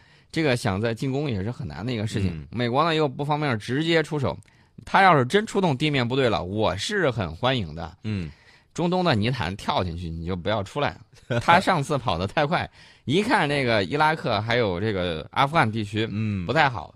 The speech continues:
Speaker 1: 中东要乱，脚底抹油，噌一下跑了。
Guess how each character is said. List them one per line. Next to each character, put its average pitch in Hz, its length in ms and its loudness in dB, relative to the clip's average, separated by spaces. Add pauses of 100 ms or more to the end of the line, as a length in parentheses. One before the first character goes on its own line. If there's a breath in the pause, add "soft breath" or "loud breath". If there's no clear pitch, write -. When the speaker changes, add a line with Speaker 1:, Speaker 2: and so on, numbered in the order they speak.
(140)
Speaker 1:
中 131 160 -4
东 151 140 0
要 135 140 2
乱， 123 200 0 (320 soft breath)
脚 135 160 4
底 165 120 2
抹 104 200 0
油， 92 240 0
噌 220 220 2
一 208 40 2
下 160 140 6
跑 85 220 -2
了。 76 160 -4